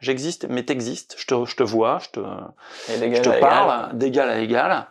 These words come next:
Speaker 2: Parce que je trouve que ça peut être une solution de facilité aussi, de se dire, euh, bah, j'ai mes émotions un peu, euh, négatives de gêne, de culpabilité ou quoi. Quand je,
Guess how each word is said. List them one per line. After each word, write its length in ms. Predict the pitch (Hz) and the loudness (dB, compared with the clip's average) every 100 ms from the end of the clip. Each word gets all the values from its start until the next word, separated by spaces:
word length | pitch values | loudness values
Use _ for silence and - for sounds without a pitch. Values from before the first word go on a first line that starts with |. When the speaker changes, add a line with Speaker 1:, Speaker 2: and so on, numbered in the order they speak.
| - - _ _ - | -20 -20 _ _ -2
Speaker 2:
Parce 160 | 127 | -2
que 80 | - | -2
je 60 | - | -2
trouve 100 | 180 | 0
que 60 | |
ça 80 | - | 2
peut 80 | 131 | 2
être 140 | 127 | 0
une 80 | 131 | 0
solution 320 | - 131 - | 0 0 0
de 60 | 120 | -2
facilité 520 | 127 117 120 113 160 | 0 -2 -2 0 2
aussi, 240 | 127 - 151 | 2 0 -2
de 100 | 120 | -2
se 60 | |
dire, 200 | 120 123 | 0 2
euh, 140 | 117 117 - - - _ | 4 2 -4 -20 -20 _
bah, 240 | - 127 117 | 0 4 4
j'ai 460 | 117 139 139 135 | 4 4 6 4
mes 480 | 127 127 123 120 117 | 4 2 2 2 2
émotions 500 | 120 123 120 - 127 | 2 0 0 0 0
un 80 | 120 | 0
peu, 140 | 117 | 0
euh, 400 | 131 120 117 117 | 2 4 4 2
négatives 520 | 117 120 117 - 127 123 | 2 0 0 0 -2 0
de 120 | 117 | 0
gêne, 280 | 113 117 123 | 2 2 0
de 60 | |
culpabilité 600 | 113 120 120 117 120 127 | -4 -2 -2 -2 0 0
ou 40 | 120 | 0
quoi. 300 | 127 127 - - - _ _ | -2 -4 -8 -20 -20 _ _
Quand 180 | 147 135 | -2 -2
je, 100 | - | -2